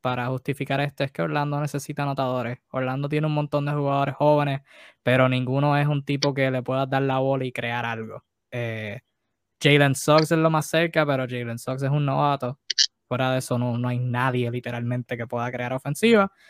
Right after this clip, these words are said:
Tracy McGrady es eso, y ya que Douglas Spa está por ahí, comentó buena temática, Douglas llega un momento perfecto, porque ahora bien estamos hablando de su jugador favorito,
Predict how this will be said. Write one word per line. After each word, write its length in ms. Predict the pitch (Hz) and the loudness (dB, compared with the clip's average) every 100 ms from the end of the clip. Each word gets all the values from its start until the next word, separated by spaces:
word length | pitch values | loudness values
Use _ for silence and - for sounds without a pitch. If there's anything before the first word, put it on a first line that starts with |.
| - _ _ | -20 _ _
Tracy 300 | 196 185 202 | 0 2 2
McGrady 400 | 185 190 190 185 | 2 2 4 4
es 80 | 175 | 2
eso, 240 | 170 165 | 2 0
y 80 | 143 | 2
ya 120 | 143 | 2
que 320 | 151 160 151 143 | 2 2 2 2
Douglas 340 | 151 151 147 | 2 2 0
Spa 240 | - - | -2 0
está 220 | 151 - 151 | 0 2 4
por 120 | 151 | 4
ahí, 280 | 151 170 165 | 4 2 2
comentó 400 | 143 139 135 143 | 0 0 0 0
buena 220 | 147 147 | 0 0
temática, 600 | 151 175 185 180 170 160 | 2 2 2 0 0 -2
Douglas 300 | 151 131 139 | -6 -2 0
llega 200 | 143 147 | 0 2
un 60 | 147 | 2
momento 360 | 143 143 143 143 | 2 0 0 0
perfecto, 460 | 143 180 185 185 | 0 -2 -2 -2
porque 160 | 147 131 | -2 -2
ahora 200 | 135 143 | 0 0
bien 160 | 143 | 0
estamos 300 | 143 139 139 | -2 -4 -2
hablando 360 | 139 135 139 143 | 0 0 -2 -2
de 80 | 139 | -2
su 120 | 139 | -4
jugador 320 | 135 131 131 | -2 -2 -4
favorito, 640 | - 143 143 151 147 135 | -2 0 0 0 -2 -4